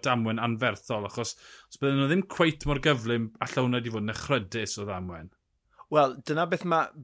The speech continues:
Speaker 2: barriers safonol
Speaker 1: Ie.
Speaker 2: yn neud. T'mo, tas y barriers fel na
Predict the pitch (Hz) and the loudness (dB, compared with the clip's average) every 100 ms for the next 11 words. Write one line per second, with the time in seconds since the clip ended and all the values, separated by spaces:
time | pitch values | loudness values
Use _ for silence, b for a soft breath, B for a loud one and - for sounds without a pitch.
0 | - 170 135 143 143 110 - - 151 147 | 4 6 6 6 6 4 0 0 4 6
1 | 135 131 123 - 113 117 139 143 107 87 | 6 6 4 2 2 4 6 4 2 -2
2 | - - _ _ _ - 131 - 160 175 | -10 -12 _ _ _ -2 -2 -2 0 2
3 | 143 175 160 185 196 - 127 165 165 151 | 6 6 8 4 2 0 2 6 6 6
4 | 139 120 | 6 6